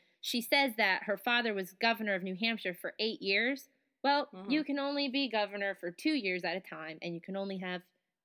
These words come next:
Speaker 1: two terms, which is what Bartlet did. So in reality, he was only the governor for four years.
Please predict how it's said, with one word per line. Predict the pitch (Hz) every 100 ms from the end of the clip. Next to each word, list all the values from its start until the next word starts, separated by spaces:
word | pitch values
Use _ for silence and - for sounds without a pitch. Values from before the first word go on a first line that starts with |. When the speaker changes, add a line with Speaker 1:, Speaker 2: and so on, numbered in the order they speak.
| _
Speaker 1:
two | 151 165
terms, | - 294 302 294 302 277
which | 269
is | 262
what | 254
Bartlet | 254 240 254
did. | 277 269 262 247 _ _ _
So | - 226
in | 226
reality, | 226 269 269 226 190 185
he | 190
was | 202 185
only | 202 196 202 202
the | 196
governor | 185 175 180
for | 170
four | 180 247 254
years. | 214 185 175